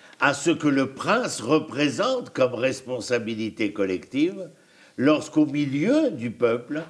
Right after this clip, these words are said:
il rentrera, euh, vous savez, il rentrait, euh, par l'est, il sortait par l'ouest, ceux qui rentraient par l'ouest sortaient par l'est, enfin, pas, et cetera, et cetera. C'est-à-dire, on sortait à l'opposé.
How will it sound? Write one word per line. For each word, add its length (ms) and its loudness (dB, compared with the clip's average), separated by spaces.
il 200 4
rentrera, 1080 2
euh, 400 2
vous 60 -14
savez, 260 2
il 100 0
rentrait, 600 0
euh, 280 2
par 340 0
l'est, 360 -2
il 100 -8
sortait 380 -4
par 200 0
l'ouest, 440 2
ceux 100 -4
qui 140 -6
rentraient 380 -2
par 160 0
l'ouest 360 0
sortaient 300 -6
par 220 -2
l'est, 340 2
enfin, 260 4
pas, 300 0
et 140 -6
cetera, 520 0
et 40 -4
cetera. 200 -8
C'est-à-dire, 300 0
on 140 -4
sortait 420 0
à 40 4
l'opposé. 580 -2